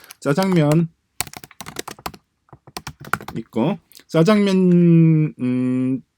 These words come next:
음, 중국집이라 그럴까요? 중국집의 민맥스가, 민이 삼이고 맥스가 텐이다. 중국집 짜장면 주문.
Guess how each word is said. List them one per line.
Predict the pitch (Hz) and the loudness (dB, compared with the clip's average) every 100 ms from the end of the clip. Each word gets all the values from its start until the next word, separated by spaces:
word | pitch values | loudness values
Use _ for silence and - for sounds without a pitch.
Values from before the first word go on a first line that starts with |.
| _ - | _ -12
음, | 120 123 131 - | -8 -8 -8 -14
중국집이라 | - - - - - 98 | -8 -4 -4 -6 -6 -6
그럴까요? | 92 87 107 208 - - - - - | -6 -8 -6 -6 -10 -18 -20 -14 -6
중국집의 | 196 180 165 - - 143 135 127 120 113 _ _ _ _ _ _ - 147 165 - _ _ - 139 | -4 -4 -6 -6 -4 -2 -2 -2 -4 -6 _ _ _ _ _ _ -2 0 0 -2 _ _ -8 0
민맥스가, | 175 180 175 170 - 135 165 214 - - | 2 4 2 -2 -4 -2 -2 -4 -10 -20
민이 | - 139 175 170 151 165 226 - - - - - - - | -6 0 2 2 2 0 -2 -4 -14 -16 -18 -20 -20 -20
삼이고 | - - 156 117 123 185 226 - - _ | -20 -4 -2 0 0 0 -2 -10 -20 _
맥스가 | 131 165 - 123 127 175 165 - - _ _ | -2 -2 -4 -8 -4 -4 -6 -16 -20 _ _
텐이다. | - 156 104 - - _ _ _ _ _ _ _ | 0 2 0 -6 -20 _ _ _ _ _ _ _
중국집 | - 123 113 139 - | -12 -12 -10 -10 -8
짜장면 | 123 147 147 110 | -2 0 0 0
주문. | 107 92 | -4 -10